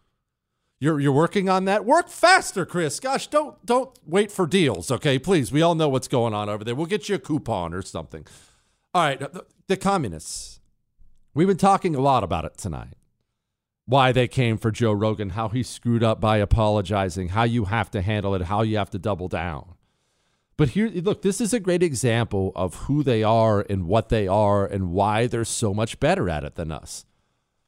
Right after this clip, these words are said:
Matilda Cuomo canceled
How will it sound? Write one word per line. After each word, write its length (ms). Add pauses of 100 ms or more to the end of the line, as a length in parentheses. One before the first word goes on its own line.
(520)
Matilda 580
Cuomo 800
canceled 760